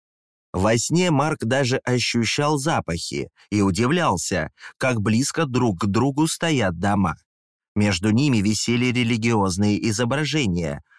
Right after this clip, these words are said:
под окнами сушилось бельё. Яркие экзотичные растения гирляндами обвивали балконы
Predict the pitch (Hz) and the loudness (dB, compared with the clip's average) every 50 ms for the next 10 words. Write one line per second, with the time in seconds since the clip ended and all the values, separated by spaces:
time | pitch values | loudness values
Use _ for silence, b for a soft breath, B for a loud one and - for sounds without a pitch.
0 | b b b b 127 131 131 160 180 - - 175 175 175 185 185 - 180 165 - | b b b b -2 0 2 2 2 0 0 0 2 2 2 0 0 0 -2 0
1 | - - 95 90 92 92 90 82 85 82 101 98 95 90 87 85 76 - _ _ | 0 0 0 0 0 0 -2 -2 -2 -2 0 0 0 0 -2 -4 -4 -6 _ _
2 | _ _ _ _ _ _ _ _ _ _ _ _ _ _ _ _ _ _ _ - | _ _ _ _ _ _ _ _ _ _ _ _ _ _ _ _ _ _ _ -4
3 | 98 104 104 98 95 85 - 101 101 101 92 - 110 95 95 95 107 101 - - | 0 0 2 2 0 0 0 0 2 2 2 0 -2 -2 0 0 -2 -2 -2 -2
4 | 104 87 - - 104 101 98 95 98 101 98 - - 120 120 123 127 127 113 101 | -4 -2 -2 0 0 2 2 2 0 0 -2 -4 -2 -2 0 0 2 2 2 2
5 | 95 90 82 - B B B B B 104 113 127 120 117 113 107 107 110 110 110 | 0 -2 -4 -6 B B B B B -2 -2 0 2 2 2 2 2 2 2 2
6 | 117 117 120 127 - - 123 113 104 104 117 123 107 117 110 101 101 98 92 98 | 2 2 0 0 -2 -2 -2 -2 0 0 0 0 0 0 0 0 0 0 2 2
7 | 95 95 90 - 120 123 123 127 135 139 131 | 0 0 0 0 0 0 2 2 0 -2 -2